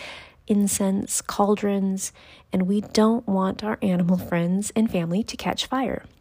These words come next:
or to get tangled up in an altar cloth or to eat an offering or knock over the ritual wine or anything of the sort.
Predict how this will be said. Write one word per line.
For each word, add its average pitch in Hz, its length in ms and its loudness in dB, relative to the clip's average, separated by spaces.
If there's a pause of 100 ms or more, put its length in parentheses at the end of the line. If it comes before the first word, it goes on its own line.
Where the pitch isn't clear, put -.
(120)
or 180 120 4
to 185 60 2
get 202 200 0
tangled 190 400 0
up - 320 -2
in 185 180 0
an 208 120 2
altar 226 320 0
cloth - 440 -4
or 175 360 0
to - 240 -4
eat - 380 -4 (260)
an 196 160 0
offering 170 500 -2
or 175 80 0
knock 175 320 -2
over 196 460 0 (560)
the 202 100 4
ritual 214 460 4
wine 202 320 6
or 196 80 2
anything 233 360 2
of 175 120 -6
the 165 60 -4
sort. - 400 -2